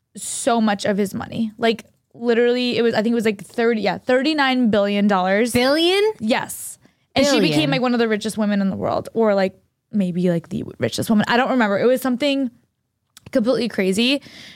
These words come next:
Speaker 1: but just the way that it was kinda handled, she ended up taking so much money. So he definitely learned his lesson, and I'm sure got a pretty, like,
Speaker 2: Holy
Speaker 1: ironclad prenup
Speaker 2: shit.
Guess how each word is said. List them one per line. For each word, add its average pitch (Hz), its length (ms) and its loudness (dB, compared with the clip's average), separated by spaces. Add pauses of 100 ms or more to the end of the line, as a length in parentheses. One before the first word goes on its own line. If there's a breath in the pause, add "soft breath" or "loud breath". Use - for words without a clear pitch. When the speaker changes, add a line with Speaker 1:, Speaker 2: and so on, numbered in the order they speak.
(140 loud breath)
Speaker 1:
but 220 340 0
just 226 220 -2
the 233 100 2
way 202 240 2
that 196 140 2
it 196 140 -2
was 190 500 0
kinda 196 260 0
handled, 180 380 0
she - 180 -2
ended 180 180 4
up 175 120 -2
taking 165 500 -2 (160)
so 175 800 -2
much 175 260 -6
money. - 260 -8
So 185 240 0 (220 loud breath)
he 277 220 0
definitely 302 340 0
learned 208 240 0
his 180 240 -2
lesson, 196 360 -2
and 190 100 2
I'm 180 120 4
sure 175 360 0
got - 340 -4
a 127 220 -2 (120)
pretty, 180 300 -2
like, 208 200 2
Speaker 2:
Holy 202 120 2
Speaker 1:
ironclad 180 680 0
prenup - 400 -4
Speaker 2:
shit. - 340 -18